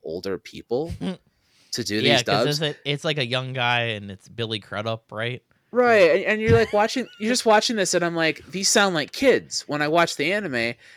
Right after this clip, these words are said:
Speaker 1: they sound like kids. Their voices match their bodies. Their voices match their
Speaker 2: Uh,
Speaker 1: whatevers.
Speaker 2: we got an
Speaker 1: And these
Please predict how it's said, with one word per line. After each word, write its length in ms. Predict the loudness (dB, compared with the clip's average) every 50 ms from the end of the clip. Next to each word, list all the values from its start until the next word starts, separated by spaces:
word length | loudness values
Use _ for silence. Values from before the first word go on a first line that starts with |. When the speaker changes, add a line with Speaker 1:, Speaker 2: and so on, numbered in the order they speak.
| _ _
Speaker 1:
they 140 | 0 2 2
sound 320 | 2 2 0 0 -2 -4
like 140 | -6 -8 -4
kids. 400 | 0 2 2 2 0 -2 -6 -4
Their 140 | -2 -2 -2
voices 460 | 0 0 0 0 0 -2 -4 -6 -6
match 320 | -4 -2 -2 -2 -2 -4
their 140 | -4 -4 -4
bodies. 520 | -2 0 0 0 0 0 -2 -6 -8 -8 -8
Their 120 | -10 -6
voices 420 | -4 -4 -4 -2 -4 -4 -6 -8
match 340 | -6 -4 -4 -4 -4 -6 -8 -6
their 140 | -6 -6
Speaker 2:
Uh, 40 | -6
Speaker 1:
whatevers. 440 | -6 -6 -4 -4 -2 -2 -2 -4 -4
Speaker 2:
we 80 | -6 -6
got 160 | -6 -6 -4
an 80 | -2
Speaker 1:
And 140 | -2 0
these 20 | 2